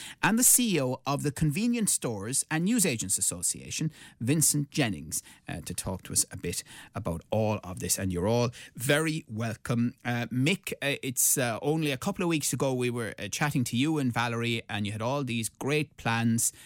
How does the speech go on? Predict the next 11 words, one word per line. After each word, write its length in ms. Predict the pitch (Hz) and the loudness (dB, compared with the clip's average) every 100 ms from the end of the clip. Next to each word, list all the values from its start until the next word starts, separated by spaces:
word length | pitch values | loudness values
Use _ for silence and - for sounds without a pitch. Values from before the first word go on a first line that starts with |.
| - 110 | -12 -6
uh, 220 | 104 92 | -4 -4
about, 460 | - 107 104 104 - | -6 -4 -4 -4 -4
uh, 60 | 101 | -2
gigs 240 | 131 131 127 | 0 2 0
that 100 | 110 | 0
you 120 | 110 | 2
wanted 280 | 131 131 - | 2 2 0
to 60 | |
hold 540 | 110 123 123 120 120 - | 0 2 2 2 0 -2
and 440 | 110 101 95 95 | -2 0 -2 -4
had 200 | - 98 | -4 -6